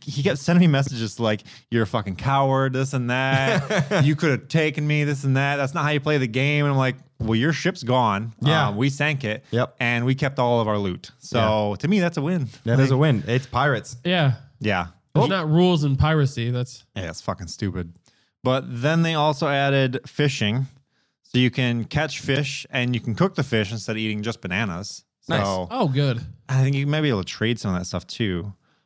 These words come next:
Speaker 1: Um, they added harpoons, so you can actually now kill the megalodon. And
Speaker 3: Oh.
Speaker 1: like
Speaker 2: The megalodons in the game?
Speaker 1: Oh, they added a lot more megalodons. There's not
Speaker 2: There's
Speaker 1: just one. There's
Speaker 2: there's
Speaker 1: many.
Speaker 2: multiple?
Speaker 1: Yeah.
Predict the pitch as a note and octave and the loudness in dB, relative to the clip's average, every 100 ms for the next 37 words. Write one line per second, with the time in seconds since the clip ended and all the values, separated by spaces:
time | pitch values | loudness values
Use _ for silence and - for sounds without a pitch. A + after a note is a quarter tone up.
0 | _ - A2 A#2 A#2 A#2+ A#2+ A#2+ B2+ C3 | _ -2 2 2 2 0 0 0 0 0
1 | C3 C3 A#2+ - D3 - D#3 C3 D#3 E3+ | 0 0 -2 -2 0 2 4 4 2 -2
2 | - - - B2 A#2 B2+ B2+ - A#2+ A#2+ | -8 -8 0 0 2 0 0 0 -2 0
3 | B2 A#2+ - - C3+ B2+ B2+ B2 G#2 A2+ | 2 0 -2 0 2 4 2 0 -2 0
4 | A2+ F#2+ F2 G2 A2 A2 _ - G#2 - | -2 -2 -2 -2 -6 -10 _ -8 -2 0
5 | G2+ G3 - _ G2 F#2 G2+ A2+ B2+ C3 | 0 -2 -6 _ -6 -4 -2 0 0 2
6 | C#3 C3+ C#3+ D#3 C#3 - A2 C#3 C#3+ A#2 | 4 4 4 4 2 -2 -2 0 0 -2
7 | G2+ B2+ B2 G2 A2+ G2 E2 E2 E2+ - | -2 -4 -4 -6 -6 -6 -8 -8 -10 -10
8 | A2 A#2 C3+ A2+ - A#2 F#2+ F2 F#2 G#2+ | -8 -2 -2 -2 -4 -6 -6 -4 -2 0
9 | G2 G#2+ C3+ F3 A3 B3+ A#3 - B2 G2 | 0 0 0 0 2 2 0 -4 -2 0
10 | E2+ | -2